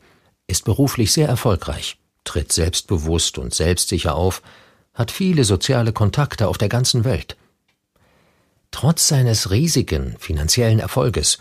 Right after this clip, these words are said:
kommt er jedoch nicht zur Ruhe, da er nie das Gefühl los wird, es noch nicht zu etwas gebracht zu haben, es noch nicht verdient zu haben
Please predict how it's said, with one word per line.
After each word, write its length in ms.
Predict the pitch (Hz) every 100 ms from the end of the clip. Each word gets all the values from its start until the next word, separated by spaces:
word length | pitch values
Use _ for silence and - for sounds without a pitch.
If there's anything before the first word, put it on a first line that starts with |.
| - _ _ _
kommt 300 | - 147 175
er 60 | 151
jedoch 340 | 131 139 120
nicht 240 | 143 - -
zur 140 | 165
Ruhe, 320 | 151 107 - _ _ _ _ _
da 140 | 78
er 200 | - 85
nie 260 | 85 92 131
das 220 | 147 135
Gefühl 400 | 120 - 117 117
los 320 | 104 101 -
wird, 420 | 120 117 117 - - _ -
es 220 | 113 -
noch 240 | 92 -
nicht 280 | 110 135 -
zu 140 | - -
etwas 340 | - - -
gebracht 440 | 73 - 78 -
zu 200 | - 76
haben, 320 | 67 64 - - - -
es 160 | - -
noch 200 | 127 -
nicht 280 | 143 160 -
verdient 480 | 113 95 139 208 170
zu 260 | - 71
haben 320 | 71 - -